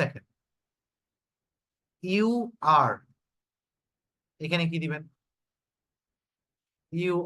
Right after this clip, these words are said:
are good, you are beautiful, you are কি হতে পারে?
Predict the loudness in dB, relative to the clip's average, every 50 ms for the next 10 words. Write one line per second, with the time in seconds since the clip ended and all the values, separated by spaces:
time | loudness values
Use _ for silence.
0 | 2 4 4 6 4 2 -2 -4 -4 -4 -4 -6 -8 -12 -16 -20 _ _ _ _
1 | _ _ _ _ _ _ _ _ _ _ _ _ 0 2 2 4 4 4 4 4
2 | 2 0 0 0 0 0 -2 -6 -6 -6 -6 -6 -8 -8 -12 -14 _ _ _ _
3 | _ _ _ _ _ _ _ _ _ _ _ _ _ _ _ _ _ _ _ _
4 | _ _ _ _ _ _ _ _ _ _ _ _ _ _ _ _ _ _ -8 0
5 | 2 2 2 2 0 -6 -2 2 2 4 4 4 2 0 -2 -6 -14 -20 _ _
6 | _ _ _ _ _ _ _ -6 -6 -6 -4 -4 -4 -2 -2 -4 -4